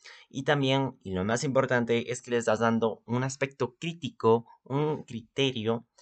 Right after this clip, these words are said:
para que en la vida futura ellos elijan cuál es el mejor, cuál es el peor, quién tiene un mejor plan, quién no, quién es el que está mejor preparado o quién, eh, es el que no tiene ni siquiera preparación o no tiene experiencia,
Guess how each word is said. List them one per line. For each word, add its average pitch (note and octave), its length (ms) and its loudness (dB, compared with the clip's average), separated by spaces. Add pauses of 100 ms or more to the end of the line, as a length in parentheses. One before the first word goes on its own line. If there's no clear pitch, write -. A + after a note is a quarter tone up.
(260)
para G2+ 280 2
que G2+ 400 -2
en G2 100 0
la G2 100 0
vida A#2 220 0
futura C3 560 -2 (340)
ellos A2 300 -4
elijan G2 580 -6 (480)
cuál A#2+ 240 6
es B2+ 140 0
el A#2+ 60 2
mejor, B2+ 500 0 (140)
cuál A2 240 2
es A2+ 120 -4
el A2 120 -6
peor, A2 500 2
quién B2 220 -4
tiene B2+ 160 0
un A#2 80 0
mejor A2+ 340 0
plan, A2+ 420 0 (160)
quién A#2+ 340 2
no, A2 300 0 (480)
quién B2 280 2
es B2+ 140 0
el A#2+ 120 0
que - 60 -6
está A2+ 180 2
mejor B2+ 500 0
preparado A2 800 6
o G2+ 140 -18
quién, A2+ 600 -4
eh, F#2 300 -4
es G#2+ 240 -2
el A2 180 -4
que A2 80 -8
no A2+ 280 2
tiene B2 320 -2
ni A2+ 360 4
siquiera A2+ 340 0
preparación A2 600 0
o G2+ 100 -4
no G#2 180 -2
tiene A#2+ 220 -2
experiencia, A2 840 -4